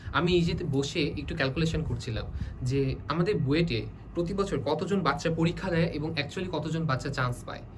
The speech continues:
আমাদের প্রতি বছর মোটের ওপর টোয়েন্টি ফোর থাউজেন্ড বাচ্চা পরীক্ষা দেয়।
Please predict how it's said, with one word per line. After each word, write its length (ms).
আমাদের 420
প্রতি 200
বছর 380
মোটের 340
ওপর 280
টোয়েন্টি 260
ফোর 280
থাউজেন্ড 340
বাচ্চা 240
পরীক্ষা 360
দেয়। 120